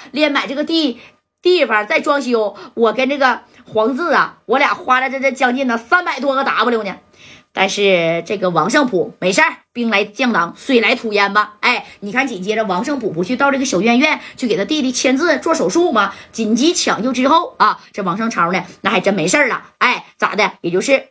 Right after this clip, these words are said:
被抢救过来了。那你看抢救过来以后啊，这王胜普那更是气急败坏了。行啊，啊，聂磊、加代，我弟弟差点没他妈死人家手里啊！这仇我要是不报，我他妈就不姓王！哎，紧接着，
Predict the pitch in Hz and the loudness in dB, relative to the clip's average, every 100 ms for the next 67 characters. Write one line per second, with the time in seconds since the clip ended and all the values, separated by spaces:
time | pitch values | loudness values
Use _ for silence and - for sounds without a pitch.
0 | _ 220 220 - 151 202 339 392 262 233 | _ -4 -2 -4 -2 2 2 2 0 0
1 | 190 - - _ 247 233 233 262 - - | -2 -6 -16 _ -4 0 0 0 -2 -10
2 | - - 233 233 311 359 370 339 233 269 | -2 0 0 0 2 2 2 0 0 0
3 | 294 - - 208 190 180 294 294 190 180 | 0 -4 -6 -4 -2 0 0 0 -2 -2
4 | 220 381 403 277 247 392 254 220 233 269 | 0 0 0 0 0 0 2 0 0 -2
5 | 302 185 - - 156 151 254 262 - _ | -4 -6 -10 -14 -10 -4 0 0 -2 _
6 | 160 170 - - 262 311 175 - 160 - | -4 -4 -4 -2 2 2 -2 -8 -8 -10
7 | - 247 220 311 294 - - 170 - 370 | -4 0 0 0 -4 -12 -14 -8 2 2
8 | 381 185 - - - 320 254 175 302 269 | 2 -2 -10 -12 -2 0 0 -2 -2 0
9 | 285 311 - 226 247 381 359 - 240 262 | -2 -4 -6 -2 0 2 0 -2 -4 -4
10 | 240 - 226 247 - - - 370 - 170 | -4 -4 0 0 0 -8 -4 -4 -2 0
11 | 254 359 - 190 180 226 262 190 269 392 | 0 0 -4 -6 -4 -4 -6 -2 2 0
12 | - 165 131 - 196 233 240 160 247 403 | -2 -16 -16 -10 -8 -6 -6 -2 2 2
13 | 320 180 277 302 _ 247 233 - - - | 2 2 2 0 _ -2 -2 -4 -18 -12
14 | 226 214 220 262 262 | -8 -4 0 2 0